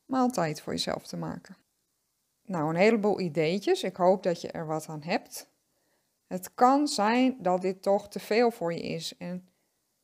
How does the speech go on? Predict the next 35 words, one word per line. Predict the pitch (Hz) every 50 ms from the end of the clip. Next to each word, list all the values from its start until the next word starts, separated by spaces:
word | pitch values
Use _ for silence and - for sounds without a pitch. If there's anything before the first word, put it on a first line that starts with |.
| _ _ _ _
dat | - 202 202 208
is | 247 254 254
niet | 247 247 226 -
erg. | - - 233 247 208 165 170 - - - _ _ _ _ _ _
Het | - 185 180 -
mag. | 190 208 226 220 - - -
Het | - - -
is | 185 180 185
al | 185 190 196 196
heel | 196 214 226 247 262 254
goed | 254 - - 240 240 - - - - _ _ _ _ _ _ _ _ _ _ _ _ _
dat | - 190 190 185
je | - 185
erover | 180 190 190 196 190 - 190
nadenkt, | 180 185 190 208 233 240 214 175 160 160 165 160
dat | - 170 170 -
je | - 165
wilt | 165 165 160 -
kijken | - - 165 160 165 165 - - 165
hoe | 165 208 226 226 226
je | 214 180
het | 151 151 147 - -
kunt | - 170 156 156 151
doorbreken. | 156 151 147 151 147 147 147 143 - 156 147 _ _ _ _ _ _ _ _ _ _ _ _ _ _ _ _ _ _ _ _ _ _ _ _ _ _ _ _ _
En | - 170 170 170
als | - 196 233 254 254
dit | 269 254 254
te | - 233
veel | - 240 226 240 233 233
is, | 208 214 226 220 -
bedenk | - 185 180 202 208 220 220 220
dan | 220 214 214 214 214 - -
wat | 233 233 233 233 - _
wel | - 220 240 262 269
lukt | 220 180 165 - - - - -